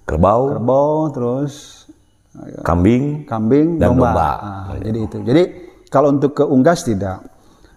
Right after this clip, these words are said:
Speaker 2: Kemudian informasi lagi ini Sobat Tani, Sobat Colenak, bahwa P M K atau penyakit mulut dan kuku ini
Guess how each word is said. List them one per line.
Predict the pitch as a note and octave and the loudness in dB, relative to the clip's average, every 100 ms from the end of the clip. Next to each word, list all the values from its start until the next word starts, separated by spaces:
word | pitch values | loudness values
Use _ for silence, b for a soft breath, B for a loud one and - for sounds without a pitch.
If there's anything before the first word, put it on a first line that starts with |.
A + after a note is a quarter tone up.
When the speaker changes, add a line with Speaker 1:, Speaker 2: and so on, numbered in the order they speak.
| b | b
Speaker 2:
Kemudian | - F3+ F3+ D3+ C3+ F#3+ A3+ - - - _ _ _ - - - | 2 2 4 2 2 0 -2 -8 -20 -20 _ _ _ -20 -12 0
informasi | D#3+ D#3 F3 E3 D#3+ F3+ | 0 2 2 2 2 2
lagi | E3+ A#2+ A#2+ C#3+ | 2 2 2 2
ini | F3 | 0
Sobat | F3 C#3+ C3+ | 0 2 2
Tani, | C3+ C3+ | 2 0
Sobat | C#3 B2+ B2 | 2 0 2
Colenak, | C3 G#2 G2+ A#2 C#3 F3 - B B B B B - | 2 2 2 2 2 0 -4 B B B B B -8
bahwa | B2+ C3 C3+ C3+ C#3+ D3+ - D#3 B B | 2 4 4 2 2 0 -6 -16 B B
P | E3+ | 2
M | D3+ D#3 - | 4 2 2
K | F3 C3+ - - | 0 0 -6 -6
atau | - G3+ C3+ - | -4 0 0 2
penyakit | C3+ C3+ C3 D#3 D3+ | 2 0 0 -2 2
mulut | C3+ C3 A#2+ | 2 2 2
dan | B2 A#2+ | 2 0
kuku | B2 C#3+ A#2 | -4 -2 0
ini | G2 G2+ A#2 D3+ G#3 | 0 0 2 2 0